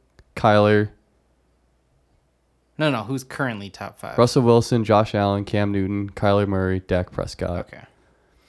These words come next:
Speaker 2: Mahomes and Lamar are just out of it right now.
Speaker 1: They're not. I'm telling you. I said Lamar. I don't think in a game where, where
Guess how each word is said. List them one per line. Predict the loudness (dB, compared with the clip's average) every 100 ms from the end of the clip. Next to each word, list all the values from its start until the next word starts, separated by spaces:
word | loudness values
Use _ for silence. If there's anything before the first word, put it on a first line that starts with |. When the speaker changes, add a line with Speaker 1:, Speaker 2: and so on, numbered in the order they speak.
| _ -20 -20 -20 -20 _ _ -14
Speaker 2:
Mahomes | -6 -4 -2
and | -2 -4 -2
Lamar | -4 -4 -4 -6
are |
just | -10 -16 -16
out | -14 -12
of | -14 -16
it | -16
right | -16
now. | -16 -6
Speaker 1:
They're | 2 4
not. | 4 4
I'm | 2
telling | 4 6 6 6
you. | 4 2
I | 0
said | 2 2
Lamar. | 2 2 0 -6 -20 -20 -20 _ _ _ _ _ _ _ _ _ _ _ _ _ _ _ _ _ _ -2
I | 0
don't | 0 0
think | 0 2 0 -6 -18 -20 _ _ _ _ _ _ _ _ _ _ _ _ _ _
in | -2
a | 2
game | 2 2 2
where, | 2 4 4 4 2 -2 -10 -12
where | -2 2 4 4 2